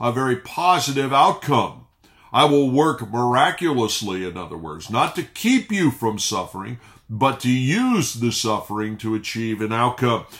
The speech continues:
And we talked about some of that outcome, that suffering under the direction of God for the life of a believer produces character, endurance,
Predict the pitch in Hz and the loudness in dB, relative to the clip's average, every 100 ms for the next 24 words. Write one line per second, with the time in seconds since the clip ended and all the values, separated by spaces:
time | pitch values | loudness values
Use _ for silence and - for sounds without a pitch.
0 | - - 117 120 117 165 190 180 160 123 | -20 -6 0 0 2 2 2 2 2 2
1 | 139 131 123 123 120 143 185 143 98 - | 0 0 2 2 4 4 2 0 0 -4
2 | - - - 104 127 120 - _ - - | -18 -20 -8 2 2 2 -4 _ -20 -20
3 | - - - 202 202 131 117 123 151 143 | -12 -6 2 4 4 2 2 0 -4 -8
4 | _ - 143 143 123 120 120 160 196 170 | _ -2 0 0 0 2 4 4 2 -4
5 | 165 127 123 123 113 127 120 113 117 165 | -4 0 2 2 0 -2 0 0 0 -2
6 | 180 170 131 107 110 127 151 110 92 92 | -2 -4 -4 -2 -2 -2 -2 -4 -4 -6
7 | _ _ - 127 127 139 208 - 156 131 | _ _ -4 0 2 2 2 2 0 0
8 | - 190 214 175 - - 110 143 135 139 | -4 0 2 2 -2 -14 -2 0 2 4
9 | 196 139 82 - - | 4 2 -2 -6 -8